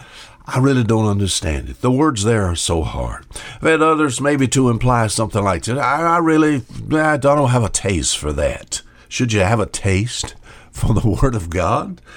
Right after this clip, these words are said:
It's a, "How sweet are thy words unto my taste." Can you create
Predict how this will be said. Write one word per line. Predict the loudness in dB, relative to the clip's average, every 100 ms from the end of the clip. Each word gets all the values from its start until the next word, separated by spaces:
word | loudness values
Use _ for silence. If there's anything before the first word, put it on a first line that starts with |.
| -20 -14 -6
It's | -2 0
a, | 0 -4 -12
"How | -2 -2
sweet | 0 -4 -2 0
are |
thy | 2 2 2
words | 4 2 0 -4 -6
unto | -4 -2 0
my | 0 -2
taste." | -4 -4 -2 -4 -8 -12 -14 -16 -4
Can | 0 2
you | 2 2
create | -2 0 2 4 2 0